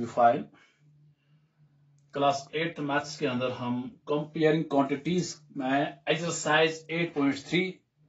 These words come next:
हम कर रहे हैं। आज हम इसका लास्ट क्वेश्चन, क्वेश्चन नंबर ट्वेल्व करेंगे, एक्सरसाइज एट पॉइंट थ्री। क्वेश्चन क्या है? A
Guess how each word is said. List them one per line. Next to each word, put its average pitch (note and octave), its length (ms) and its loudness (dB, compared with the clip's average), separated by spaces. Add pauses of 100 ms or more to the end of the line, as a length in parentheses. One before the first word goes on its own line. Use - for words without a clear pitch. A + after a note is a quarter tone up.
(120)
हम B2+ 280 -4 (120)
कर C3 140 4
रहे D#3+ 240 6
हैं। E3+ 280 4 (680)
आज F3+ 320 4
हम F#3 260 0 (220)
इसका C#3+ 320 -2 (140)
लास्ट F3+ 340 8
क्वेश्चन, F#3 420 -2 (360)
क्वेश्चन D#3 340 -2
नंबर C#3+ 340 4
ट्वेल्व E3+ 300 2
करेंगे, D3+ 320 4
एक्सरसाइज C#3 880 0 (120)
एट C3 260 2
पॉइंट B2 340 -4
थ्री। C3+ 180 -4 (1400)
क्वेश्चन F3 320 2
क्या D#3 200 4
है? C#3 140 4 (880)
A D#3+ 160 0